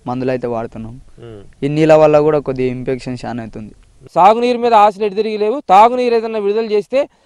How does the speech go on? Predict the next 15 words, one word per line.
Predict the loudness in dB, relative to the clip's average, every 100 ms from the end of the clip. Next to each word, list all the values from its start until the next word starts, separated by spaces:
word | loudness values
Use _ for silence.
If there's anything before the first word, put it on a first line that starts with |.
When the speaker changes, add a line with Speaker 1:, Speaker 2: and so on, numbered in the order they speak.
| _ 2
Speaker 2:
ఆ | 2
వచ్చే | 2 -2 0 0
కొంత | 0 0 2
ఊట | 2 2 0 0
ఏదైనా | 0 0 -4 -6
ఉందా, | -6 -2 0
లేదంటే | 0 -4 -4 -6
కొంత | -4 -2 2 0 -2 _ _ 2
కాలువలు | 2 2 0
ఏదైనా, | -2 -2 -6
చెరువులు | -4 -2 -2 -2
ఏదైనా | -4 -6
నింపుకుంటే | -8 -8 -8 -6 -6 -4
దాని | -2 -2 0
ద్వారా | 4 6 6